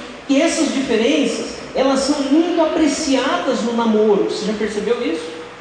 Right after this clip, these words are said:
"Ah, eu gosto dele porque ele é divertido, ele é alegre, nossa, ele faz todo mundo rir, eu sou tão séria, eu gosto das coisas todas são tão certinhas. Ah, eu, eu, eu fico maravilhosa do lado dele, é, é muito bom", né?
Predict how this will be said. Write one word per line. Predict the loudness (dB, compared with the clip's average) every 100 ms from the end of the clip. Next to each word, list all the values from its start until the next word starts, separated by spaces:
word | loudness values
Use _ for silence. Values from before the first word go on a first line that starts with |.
| -20 -20 -20 -20 -20 -8
"Ah, | 0 4
eu | 4 4
gosto | 0 0 -2
dele | 0 0 2 0
porque | -2 0
ele | 0
é |
divertido, | 0 0 0 0 -6 -8 -2 2 4 2 -2 -6 -4 -2
ele | 2
é | 2
alegre, | 4 4 2 2 2 2 2 0 0 -4 -2
nossa, | 2 2 2 0
ele | -2
faz | -2 -4 -2
todo | -4
mundo | -2 -2 0
rir, | 2 4 2 0 0
eu | 0
sou | 0
tão | 0 -2
séria, | -2 -6 -4 2 2 4
eu | 2
gosto | 0 -2
das | -4
coisas | -4 -4
todas | -6 -8
são | -6 -4
tão | -4
certinhas. | -2 -2 0 -2 -2 -6 -4
Ah, | 0
eu, | 0
eu, | 0 -2 -2
eu | -2
fico | -2 -4 -2
maravilhosa | 0 2 2 2 2 0 -2 -4 -10 -8 -2
do |
lado | 2 2 2
dele, | 2 4 4 2 -2 -4 -4
é, | -4 -2 0 0
é | 4
muito | 4 4
bom", | 4 2 2 -4 -6 -6
né? | -4 -4